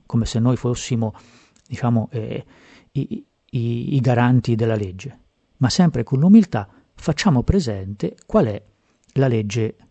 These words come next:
della Chiesa in questa materia, che ci sono delle norme precise, che il parroco dovrebbe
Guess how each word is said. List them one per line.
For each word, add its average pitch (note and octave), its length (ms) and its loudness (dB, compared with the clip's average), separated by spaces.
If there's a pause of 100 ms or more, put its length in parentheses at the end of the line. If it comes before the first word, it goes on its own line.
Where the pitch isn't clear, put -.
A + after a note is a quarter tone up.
(120)
della G#2+ 280 -2
Chiesa G2+ 580 -8 (600)
in D3+ 200 4
questa B2 500 -2
materia, G2 640 -6 (140)
che - 120 -2
ci - 120 0
sono B2+ 260 4
delle A2 220 -2
norme A2 420 0 (100)
precise, B2 680 -4 (640)
che - 120 2
il C#3+ 240 2
parroco A#2 480 0
dovrebbe G#2+ 560 -2